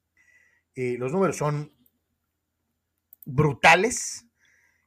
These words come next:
eh, eh, y sinceramente te lo digo, en su paso por Necaxa, algunos dijeron, ¿te acuerdas? Medio hizo jugar a Necaxa un ratito y después se le cayó el equipo y ya no pudo levantarlo hasta que lo corrieron.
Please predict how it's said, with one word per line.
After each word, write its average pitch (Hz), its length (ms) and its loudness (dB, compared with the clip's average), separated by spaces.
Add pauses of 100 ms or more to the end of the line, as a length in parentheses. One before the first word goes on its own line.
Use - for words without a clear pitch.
(100)
eh, 127 520 -4
eh, 123 380 -4
y 143 140 -6
sinceramente 190 720 -2
te 147 140 -6
lo 147 100 -2
digo, 214 380 0
en 156 160 -4
su - 220 -8
paso 196 320 0
por 190 160 0
Necaxa, 208 500 -2
algunos 180 520 -4
dijeron, 190 440 -2
¿te 147 80 -2
acuerdas? 233 400 6 (280)
Medio 202 520 4
hizo 294 380 0
jugar 196 400 0
a 233 80 0
Necaxa 196 460 -4
un 220 100 -2
ratito 208 540 -2 (260)
y 190 80 -4
después 190 320 0
se 294 140 -2
le 220 160 -2
cayó 170 280 2
el 220 80 2
equipo 160 600 -8
y 160 100 -6
ya 214 140 6
no 240 160 2
pudo 185 200 4
levantarlo 175 640 0
hasta - 240 -8
que 113 80 -12
lo 98 160 -12
corrieron. 65 480 -4